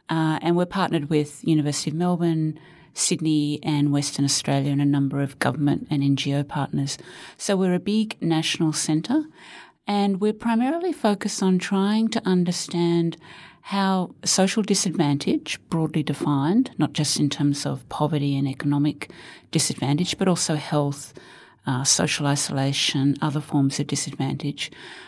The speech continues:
We're interested in how social disadvantage develops and accrues over the life course. So what are the critical milestones where disadvantage might worsen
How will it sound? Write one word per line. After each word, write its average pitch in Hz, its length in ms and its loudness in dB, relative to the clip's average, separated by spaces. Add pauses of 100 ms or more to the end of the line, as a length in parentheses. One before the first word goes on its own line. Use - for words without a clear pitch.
(120)
We're 220 140 2
interested 233 380 -2
in 185 120 4
how 208 320 0
social 196 380 0
disadvantage 165 1000 -2 (480)
develops 185 560 0
and 175 100 2
accrues 160 760 0 (120)
over 170 260 0
the 170 80 0
life 143 320 -2
course. - 500 -4 (380)
So - 200 -2
what 196 180 2
are 226 80 2
the 196 80 0
critical 180 460 -2
milestones 156 960 0 (100)
where 156 400 0
disadvantage 147 800 -2
might 147 220 0
worsen 240 640 0